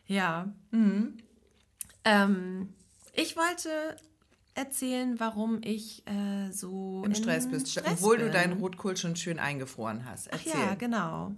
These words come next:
Speaker 2: Genau,
Speaker 1: Der
Speaker 2: äh,
Speaker 1: ist übrigens gelungen. Ich
Speaker 2: Cool.
Speaker 1: hatte Sorge. Ich habe das erste Mal in meinem Leben Rotkohl gekocht und der ist gelungen.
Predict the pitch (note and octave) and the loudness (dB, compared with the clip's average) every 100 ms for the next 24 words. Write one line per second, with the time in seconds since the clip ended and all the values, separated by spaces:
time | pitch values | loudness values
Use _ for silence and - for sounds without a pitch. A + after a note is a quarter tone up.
0 | - B3+ D#3 A#2+ - A3+ A3+ B3 C4 A#3+ | -8 -4 -2 -2 -2 -2 -2 -4 -4 -4
1 | - B3+ C4 F#3+ - - - - _ _ | -4 -4 -2 -4 -4 -10 -14 -20 _ _
2 | G#3 A3+ - A#3+ A#3+ A#3+ A3+ F3 F3 A3 | -6 -2 0 2 2 2 0 -4 -8 -8
3 | A3 - A#3 A#3+ B3 A#3 A#3 A3 A3 A3 | -8 -4 -4 -2 -4 -4 -2 0 0 0
4 | A3 A3+ A3 - F3 D#3+ E3 - E3 E3+ | 0 -2 -4 -6 -4 -4 -6 -4 -4 -6
5 | - G3+ G3+ G#3 A#3 A3+ G#3 E3+ F3+ | -6 -4 -4 -4 -4 -2 -2 -2 -6